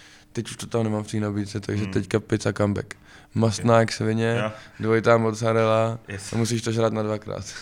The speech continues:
Speaker 2: Ok.
Speaker 1: <laughs> Protože je to fakt
Speaker 2: Ale tak
Speaker 1: jako
Speaker 2: leftover pizza je vždycky dobrá.
Speaker 1: Jo,
Speaker 2: To
Speaker 1: je.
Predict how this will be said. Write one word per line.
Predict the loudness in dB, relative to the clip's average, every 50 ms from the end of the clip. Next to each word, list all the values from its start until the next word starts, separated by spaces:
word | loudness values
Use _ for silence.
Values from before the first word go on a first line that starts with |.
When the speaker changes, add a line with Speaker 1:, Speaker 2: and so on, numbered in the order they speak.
| -14 -14 -8
Speaker 2:
Ok. | -2 2
Speaker 1:
<laughs> |
Protože | 2 2 2 0 -2 0 2 2
je | 2 2
to | 0 -6 -8 -8
fakt | -6 -4
Speaker 2:
Ale | -4 -4
tak | -2 -2
Speaker 1:
jako | -2 -2 0
Speaker 2:
leftover | 0 -2 -2 -2 -4 -2 -2 -4 -4
pizza | -6 -10 -10 -8 -6 -6
je | -6
vždycky | -6 -8 -12 -14 -12 -12 -10
dobrá. | -8 -8 -8 -8 -8 -6 -2
Speaker 1:
Jo, | 2 2 4
Speaker 2:
To |
Speaker 1:
je. | 4